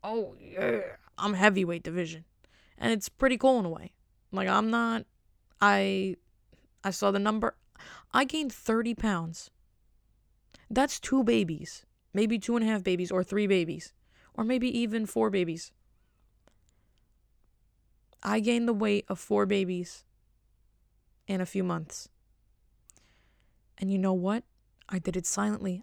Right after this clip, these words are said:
I didn't even notice. I didn't even notice. I gained thirty pounds and didn't even notice.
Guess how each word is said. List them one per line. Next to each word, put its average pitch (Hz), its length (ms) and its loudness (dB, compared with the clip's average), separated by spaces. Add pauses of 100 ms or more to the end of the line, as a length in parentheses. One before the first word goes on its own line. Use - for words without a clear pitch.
I 202 100 4
didn't 208 160 0
even 214 200 0
notice. 226 500 -4 (880)
I 196 60 -2
didn't 185 280 0
even 185 200 0
notice. 180 480 -2 (720)
I 208 120 0
gained 214 220 -2
thirty 202 220 -2
pounds 196 320 -4
and 185 160 -6
didn't 180 180 -4
even 175 200 -4
notice. 170 420 -8